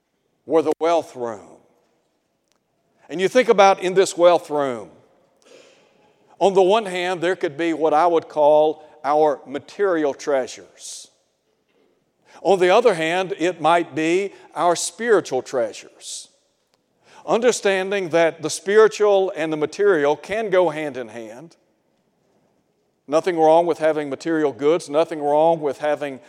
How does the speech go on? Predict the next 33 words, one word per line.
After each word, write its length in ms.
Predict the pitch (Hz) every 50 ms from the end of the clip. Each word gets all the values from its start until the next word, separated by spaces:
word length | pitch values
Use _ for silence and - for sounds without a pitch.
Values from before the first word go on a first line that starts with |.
| _ _ -
wealth, 600 | 113 127 131 135 139 156 175 170 - - - _ _ _ _ _ _ _ _ _ _ _ _ _ _ _ _ _ _ _ _
as 100 | - 127
long 240 | 147 147 160 165
as 140 | 165 151 -
we're 160 | 151 156 160
a 40 | 151
good 140 | 127 160 139
steward 320 | - - - 147 151 156
of 100 | 151 139
that 180 | 123 139 147 139
which 160 | 139 135 -
we 120 | 147 135 123
possess. 760 | - 135 120 135 151 139 113 95 90 - - - - - _ _ _ _ _ _ _ _ _ _ _ _ _ _ _ _ _ _ _ _ _ _ _ _ _ _ _ _ _ _ _
So 160 | - - 240
let's 160 | 247 262 240 -
just 240 | 240 220 - -
imagine 640 | 190 170 170 180 190 185 175 - 170 160 156 151 135
we're 160 | 139 175 208
walking 680 | 202 170 170 175 185 202 190 196 - 180 165 160 160 165
into 480 | - 151 143 160 165 165 160 - 165
this 220 | 151 151 151 - -
gallery. 680 | - 131 127 135 135 131 120 107 92 82 85 85 87 _ _ _ _ _ _ _ _ _ _ _ _ _ _ _ _ _ _ _ _ _ _ _ _ _ _ _ _ -
And 80 | 151
the 60 | 165
first 340 | - - 226 233 233 - -
room 300 | 202 214 220 220 214 196
that 120 | 190 170 156
we 240 | 156 170 165 151
enter 440 | 151 160 190 196 - - 151 151 156
is 480 | 139 147 147 147 147 147 143 - - - - - _ _ -
your 260 | 123 139 160 156 147
wealth 420 | 143 147 147 147 143 131 - -
room. 400 | 135 127 117 107 95 90 82 -